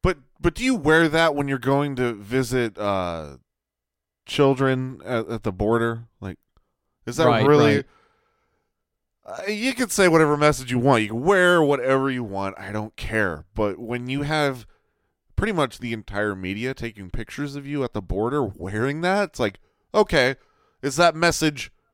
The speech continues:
Speaker 1: for the people you're visiting? Is it for something else? Like, we have to interpret it with what we got here,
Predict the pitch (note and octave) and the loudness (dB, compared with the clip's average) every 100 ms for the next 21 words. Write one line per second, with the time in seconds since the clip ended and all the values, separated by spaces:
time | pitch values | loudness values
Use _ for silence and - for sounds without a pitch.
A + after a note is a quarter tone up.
0 | _ _ _ _ _ _ _ _ _ _ | _ _ _ _ _ _ _ _ _ _
1 | A2 F2+ F#2 E2+ D#2+ D#2+ E2 F2+ A#2+ E3+ | -6 -6 -8 -10 -10 -10 -10 -8 -6 -8
2 | B3 C4+ - _ _ _ _ - G#2+ G2 | -8 -14 -20 _ _ _ _ -6 -4 0
3 | G2+ F#2 - _ _ _ - - - C3 | 0 0 -4 _ _ _ -10 -6 0 0
4 | A#2 G#2+ G2+ A#2 F#3+ A#3+ - A#2 A2 C3 | 0 -2 -2 -2 0 -2 -2 -2 0 2
5 | D#3 D#3 D3 C3 F#3 A3 F#3+ C#3 A#2 A2 | 2 2 -2 0 2 2 4 0 0 -2
6 | - C3 C#3+ A#2+ G#2+ A2 D3+ C3+ G2 G#2 | 0 0 0 -2 -6 0 2 2 0 -4
7 | F2+ | -4